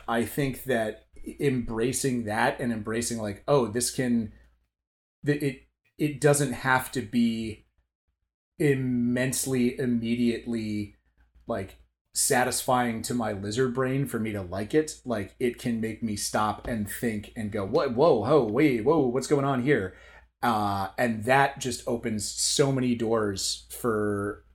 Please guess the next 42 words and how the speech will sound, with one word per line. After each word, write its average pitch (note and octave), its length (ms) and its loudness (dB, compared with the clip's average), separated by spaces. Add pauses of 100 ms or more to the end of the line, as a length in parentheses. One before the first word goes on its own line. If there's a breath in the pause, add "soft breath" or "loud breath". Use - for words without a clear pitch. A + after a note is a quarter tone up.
for C#3+ 140 4
me, B2 560 2 (560 soft breath)
you D3 100 0
know, G#2 360 0
exploring B2 880 0
the A#2 80 -6
cocktail A#2 500 0
and G#2 160 -6
culinary A#2 420 0
world, G2 280 -4
and G2+ 80 -6
I G2+ 80 -6
think A2 180 -10
for - 100 -10
a - 40 -6
lot G2+ 120 -2
of G2 80 -6
other F#2 60 -8
people F#2+ 300 -10
too. F#2+ 260 -6 (180)
Also, F#3+ 640 8
love D#3 320 4
that D3+ 240 6
one-to-one-to-one C3+ 800 0
ratio, F2+ 480 -4
because A#2+ 640 4 (400 soft breath)
if B2 200 -2
you're C#3+ 500 6
at B2+ 180 2
your A#2+ 120 -2
buddy's C#3+ 320 4
place G#2 600 -4 (300 soft breath)
and C3 180 -2
they A2+ 440 0 (200)
happen D3 360 2
to A#2 100 0
have B2+ 500 4
Campari A#2 600 0
gin G#2+ 500 -2
and A2 140 -6
red G#2+ 160 -4
vermouth, G2+ 420 -4